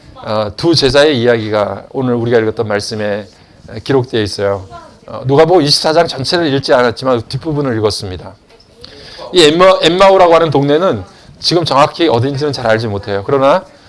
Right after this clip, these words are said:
어, 대략, 어, 성경에 나와 있는 것을 보면 예루살렘에서 십일 킬로 정도 되는 곳이에요. 예, 예루살렘으로부터 서쪽으로 십일 킬로 정도.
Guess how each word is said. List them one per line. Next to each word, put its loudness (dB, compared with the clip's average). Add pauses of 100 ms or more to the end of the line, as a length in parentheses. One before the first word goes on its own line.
(240)
어, -4
대략, 2 (180)
어, -14 (320)
성경에 0
나와 6
있는 -4
것을 -2
보면 -2
예루살렘에서 2
십일 -2
킬로 2
정도 -2
되는 -2
곳이에요. -4 (480)
예, -2 (260)
예루살렘으로부터 2 (1120)
서쪽으로 2
십일 0
킬로 -2
정도. -4